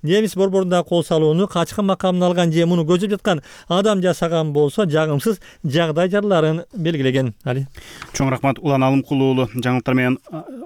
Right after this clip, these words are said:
Speaker 2: тааныштырды. Уктуруубузду улантып эми жана айта кеткендей эле, алда жарым саатта такси кызматынын оош кыйыш жагына токтолобуз. Адегенде эле бир маселеден баштасак, Жогорку Кеңештин депутаты Жылдыз Мусабекова таксисттер арасында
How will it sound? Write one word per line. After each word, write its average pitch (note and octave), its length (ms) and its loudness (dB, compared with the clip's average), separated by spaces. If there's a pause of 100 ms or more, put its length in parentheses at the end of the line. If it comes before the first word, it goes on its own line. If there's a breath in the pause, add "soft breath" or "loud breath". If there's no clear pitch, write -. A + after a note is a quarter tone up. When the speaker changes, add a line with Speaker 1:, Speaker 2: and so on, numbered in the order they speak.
(120)
Speaker 2:
тааныштырды. D3+ 1000 0
Уктуруубузду D3 800 0
улантып D3 500 2
эми E3+ 200 2 (680 loud breath)
жана C#3+ 320 2
айта C#3+ 200 -2
кеткендей D#3+ 460 0
эле, G3 280 2
алда D3 320 0
жарым D3+ 180 -2
саатта E3+ 260 -4
такси E3 640 -2
кызматынын C3+ 460 0
оош E3 340 2
кыйыш C3+ 180 -2
жагына B2 460 0
токтолобуз. C3+ 800 -2
Адегенде C#3 420 0
эле D3+ 180 0 (1000 soft breath)
бир D#3+ 340 -4
маселеден D3 460 0
баштасак, - 480 -4
Жогорку D#3+ 300 -2
Кеңештин F3 260 0
депутаты E3 560 0
Жылдыз D#3 320 -2
Мусабекова E3+ 800 0
таксисттер E3 480 -4
арасында D#3 460 2